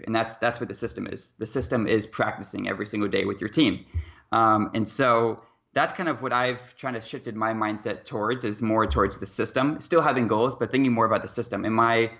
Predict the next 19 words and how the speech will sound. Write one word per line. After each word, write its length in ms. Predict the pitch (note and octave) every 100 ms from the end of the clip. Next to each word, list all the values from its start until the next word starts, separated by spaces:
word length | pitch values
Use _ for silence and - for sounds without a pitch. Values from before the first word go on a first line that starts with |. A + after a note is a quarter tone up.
| _ -
working 340 | B2 C3 A#2+
to 420 | - A#2+ A#2 A2+
improve 360 | G#2+ G#2+ A#2+ G#2+
the 60 | G2
product 360 | A2 G#2 G2+
every 140 | G2+ G2+
single 260 | G#2+ G2+
day? 240 | F#2+ F2+ F2
Am 160 | G#2+
I, 300 | G2+ G#2 G2+ - _ - - -
or 280 | G#2+ G#2+ -
am 120 | G#2
I 80 | G#2+
improving 380 | G2+ A#2 A2+
myself 360 | G#2+ G#2+ C3+ B2
every 180 | G#2+ G2
single 260 | - -
day? 240 | F#2+ - - _ _ _ _
Um, 500 | - A2+ A2 G#2+ G#2